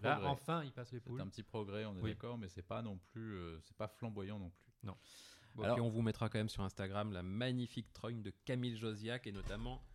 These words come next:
Speaker 3: sa coupe de cheveux, puisque clairement le monsieur a une moumoute.
Speaker 2: Ah oui, tout à fait. Très joli.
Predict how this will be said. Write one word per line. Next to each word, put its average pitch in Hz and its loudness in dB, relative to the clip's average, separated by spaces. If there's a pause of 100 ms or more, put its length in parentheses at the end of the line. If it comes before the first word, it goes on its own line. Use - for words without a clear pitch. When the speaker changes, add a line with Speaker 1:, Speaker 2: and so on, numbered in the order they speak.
(280)
Speaker 3:
sa - -6
coupe 127 -4
de 127 6
cheveux, 127 -2
puisque 104 -8 (280)
clairement 107 0
le 107 2
monsieur 101 0
a - 4
une 101 2
moumoute. 104 0 (300)
Speaker 2:
Ah 92 -4
oui, 90 -6 (540)
tout 90 -12
à - -6
fait. - -8 (300)
Très - -6
joli. 90 0